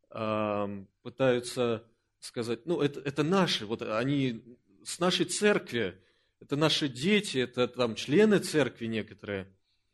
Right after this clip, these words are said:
И вместо ш-, того, чтобы, а, наказать явный грех, явный в-, даже в миру грех, а, верующие пытаются выградить этих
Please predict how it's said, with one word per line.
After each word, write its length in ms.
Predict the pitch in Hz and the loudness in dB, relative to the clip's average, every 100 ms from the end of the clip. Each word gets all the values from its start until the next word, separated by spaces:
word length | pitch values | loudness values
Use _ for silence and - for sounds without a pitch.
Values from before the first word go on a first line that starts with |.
| _ _ _ _ | _ _ _ _
И 420 | 127 127 127 123 113 | -6 -2 -2 -4 -2
вместо 300 | 156 170 147 | -2 0 -2
ш-, 120 | - | -2
того, 300 | - 147 170 | -2 0 -2
чтобы, 540 | - 143 131 127 127 _ _ _ _ _ | -2 -2 2 2 0 _ _ _ _ _
а, 360 | - 113 110 104 | -8 -6 -6 -8
наказать 560 | 113 131 143 139 147 - | -4 -2 0 2 2 2
явный 420 | 120 160 156 143 | 4 4 4 2
грех, 520 | - 165 208 - - _ | 2 4 4 2 -12 _
явный 520 | 113 135 139 135 131 117 | -2 2 4 2 0 -2
в-, 240 | - 107 113 | -10 -20 -4
даже 240 | 139 120 | -2 0
в 100 | 113 | -2
миру 300 | 117 127 226 | -2 2 2
грех, 480 | 185 151 110 - - _ _ _ _ _ _ _ _ _ _ - | 6 6 4 0 -12 _ _ _ _ _ _ _ _ _ _ -6
а, 260 | 113 110 | -2 0
верующие 580 | 107 110 180 175 - 175 | 0 2 2 2 2 0
пытаются 680 | 156 131 151 156 151 139 123 - | 0 2 4 4 2 -2 -2 -6
выградить 640 | - 113 170 151 139 127 123 | -14 -6 -2 2 0 0 -6
этих 420 | 123 123 - - | -6 -6 -8 -20